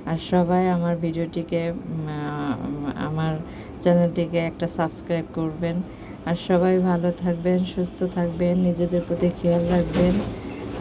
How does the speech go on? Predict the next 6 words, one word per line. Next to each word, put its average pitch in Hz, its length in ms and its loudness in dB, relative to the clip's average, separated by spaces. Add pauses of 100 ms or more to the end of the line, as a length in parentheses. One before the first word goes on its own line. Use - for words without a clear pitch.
আর 160 360 -2 (640)
আজকের 180 340 4
মতো 180 240 4
এই 180 120 6 (100)
পর্যন্তই 175 460 2
বিদায়, 180 420 2